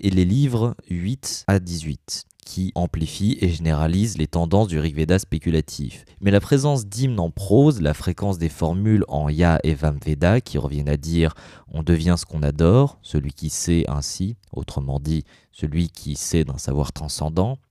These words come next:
suffisent à souligner l'écart avec l'Atharva Veda magique, l'approximation au style des Brahmanas. Ici, l'exaltation du principe suprême se développe à plein. La dénomination privilégiée en est désormais Brahman,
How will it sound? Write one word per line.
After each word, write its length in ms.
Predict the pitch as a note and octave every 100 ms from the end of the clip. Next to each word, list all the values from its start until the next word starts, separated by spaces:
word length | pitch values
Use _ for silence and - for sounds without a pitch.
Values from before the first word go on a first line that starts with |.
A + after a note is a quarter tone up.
| -
suffisent 560 | - C#3+ - G#2+ C3+ -
à 80 | F2+
souligner 500 | - F2+ E2+ E2+ G2
l'écart 380 | F2+ - F#2
avec 240 | F2+ D2 -
l'Atharva 400 | D#2+ D#2+ D2+ D#2
Veda 260 | D#2+ D#2
magique, 560 | E2 E2+ D2+ D2 - - - -
l'approximation 720 | - D2 E2+ - E2 D#2+ F#2+ E2
au 40 |
style 560 | D#2 - - G#2 G2 D2
des 100 | C#2
Brahmanas. 540 | - D#2+ D2+ D2 C2+ - _ -
Ici, 320 | G#2+ G#2 E3
l'exaltation 680 | D3+ A2+ A2 G2 G2+ - D3
du 100 | F#2+
principe 480 | - G2+ F#2 - F2
suprême 500 | - E2+ - B2+ C#3
se 140 | -
développe 380 | E2 E2 F#2 F2+
à 100 | D#2+
plein. 360 | - F2+ D#2+ C2
La 200 | E2 F2+
dénomination 720 | F2 F2+ F2+ F2 F2 - B2+
privilégiée 640 | A#2+ - F2 E2+ E2+ E2 C3
en 120 | B2
est 100 | F2
désormais 420 | D#2 E2 F2 G#2+
Brahman, 640 | F#2+ F2 G2 F#2+ E2+ C#2